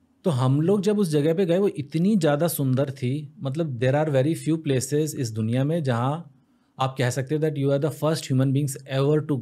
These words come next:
go and we were the first human beings ever to go to that place। इतनी सुंदर प्रिस्टीन लेक, बिल्कुल क्रिस्टल क्लियर वाटर, और वो जंगल जहाँ पे कोई नहीं गया था। तो वो एक बहुत ही एक अल-, उसको कहते हैं कि वो भ-, भगवान शिव का सर्दियों का आवास है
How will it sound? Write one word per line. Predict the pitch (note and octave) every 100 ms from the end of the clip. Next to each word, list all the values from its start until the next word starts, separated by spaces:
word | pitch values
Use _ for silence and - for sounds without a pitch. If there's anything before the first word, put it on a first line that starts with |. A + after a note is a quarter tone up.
| G#2
go | F#2 - _ _ -
and | B2+
we | B2+
were | C3+
the |
first | C#3 C3 D#3+ E3 C#3+
human | C3+ C3
beings | C3+ B2
ever | A2+ A#2+ A#2+
to | B2 B2 B2 - _ -
go | A#2
to | A#2+ A#2
that |
place। | G#2+ G2+ - G2 - - _ _ _ _ -
इतनी | D#3 F#3 G3+
सुंदर | - D#3+ D3+ D#3+
प्रिस्टीन | D#3+ D#3 - - F#3 E3
लेक, | A#2 C3+ C#3+
बिल्कुल | B2+ D3+ F3
क्रिस्टल | - D#3+ C3+ F#3+ F3
क्लियर | E3+ D3 C#3
वाटर, | A#2+ A2+ C#3
और | C3+ C3+
वो | C3+ D3+
जंगल | C3+ A2+ B2 C#3+
जहाँ | B2+ A2+
पे | C3
कोई | C3 C#3+ C#3+
नहीं | B2+
गया | F#2+ E2+
था। | G2 A2+ _ _ _ _ _ _ _ _ _ _
तो | C#3+
वो | C#3 G#3
एक | F#3+
बहुत | B2 C3
ही | F3+ F3 E3 C#3 B2+
एक | B2+
अल-, | C#3
उसको | C3+ C#3 F#3
कहते | E3+ C#3+ E3
हैं | F3
कि | F3
वो | F3 E3
भ-, | C3 B2 G#2+
भगवान | A2 B2 C#3
शिव | B2+ B2+
का | B2 C#3
सर्दियों | C3 A2 A#2+ B2
का | A#2
आवास | G2+ A2 G#2+
है | G2